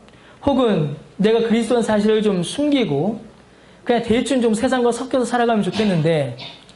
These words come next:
내 안에 계신 성령께서 하나님의 말씀을 자꾸 깨닫게 하시고, 또 세상이 나를 유혹하고 공격하여서 이 믿음을 지키며 살아가는 일을 어렵습니다. 힘들고 어려워요.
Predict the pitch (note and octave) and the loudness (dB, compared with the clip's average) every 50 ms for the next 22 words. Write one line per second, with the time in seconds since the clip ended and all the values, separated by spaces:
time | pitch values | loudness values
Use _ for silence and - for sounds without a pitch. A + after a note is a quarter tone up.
0 | - - - - - - F#3 G#3+ A3+ G#3+ F#3+ G3 G#3+ A3 G#3 A3 G#3 G3+ G#3+ G#3 | -20 -20 -20 -14 -6 0 2 2 2 2 2 2 2 2 2 2 2 2 0 0
1 | - B3+ C4 B3+ A#3 G#3+ G#3 F#3+ E3 - C#3+ C3+ C3 B2+ B2 - - - - - | 0 0 2 2 2 2 0 0 0 0 -2 -2 -2 -6 -8 -12 -16 -20 -20 -20
2 | - - - - - - - - A#3 A3+ A3+ A3 G#3+ G3+ F3 E3 E3+ E3+ - A3+ | -20 -20 -20 -20 -20 -8 -4 0 2 2 2 2 2 2 2 2 0 0 0 0
3 | G#3 G#3 G3 G3 - - - D#3+ - G3+ G#3 A#3 A3 A3 G#3+ G#3 G#3+ F#3+ E3+ E3 | 2 2 0 0 -2 -6 -6 -4 -4 -2 0 2 2 2 0 0 0 0 0 0
4 | - E3+ B2+ - C#3+ E3 G#3+ B3 - - - - - - - - - - - - | -2 -4 -4 -2 -2 -2 -4 -4 -8 -12 -20 -20 -20 -20 -20 -20 -20 -20 -20 -20
5 | - - - G3 - - A#3 A3+ C4 A#3+ A3+ G#3+ G3 F3+ F3 F3 F3 E3 E3 F3 | -10 -6 -4 -2 0 0 2 2 2 2 2 2 2 2 2 2 2 2 2 2
6 | F#3 F#3 F3+ F#3 F3 E3 D#3 E3 D#3 - F3+ F#3 F3+ G3 F#3+ F#3+ D#3+ C#3 C3 B2 | 2 2 0 0 0 0 0 0 -2 0 0 2 2 2 0 0 -2 -4 -4 -4
7 | - B2+ A#2+ A#2+ - - - - - - - - - - - G#3+ A3 G#3 F3+ E3+ | -6 -10 -12 -12 -12 -16 -20 -20 -20 -20 -20 -20 -10 -4 -2 0 2 2 2 2
8 | G3 G3+ A3 A#3 A3 A3 G#3 G3+ G#3 - - - A3 G3+ G3 G3 G3 G#3+ G#3+ G#3 | 2 2 2 2 4 2 2 2 0 -4 -4 0 0 2 2 2 2 2 2 2
9 | G3 F#3+ F#3 F3 F3 E3 D3 D3 D3 C#3+ B2 A#2+ B2 - - - - - - - | 2 2 2 2 2 0 0 0 0 0 -2 -4 -6 -10 -14 -20 -20 -20 -20 -20
10 | - - - - - - - - - - - - - - - - - - - - | -20 -20 -20 -20 -20 -20 -20 -20 -20 -20 -20 -20 -20 -20 -20 -20 -20 -20 -20 -20
11 | - - - F3 D#3+ F3 G3 G3+ G3+ G3+ F#3 C#3+ B2 A2+ A2+ A2 A2+ A2+ - - | -10 -4 0 2 2 2 2 0 0 -2 -2 -2 -2 -4 -6 -6 -8 -10 -12 -16
12 | - - - - - - - - - - - A3+ G#3 G#3 G3+ G3+ G3 D#3 D3+ E3 | -20 -20 -20 -20 -20 -20 -20 -20 -10 -4 0 2 2 4 4 4 2 2 4 2
13 | E3 C#3+ B2 A#2 A#2 A#2 A#2+ A#2+ | 2 2 0 -2 -4 -6 -8 -10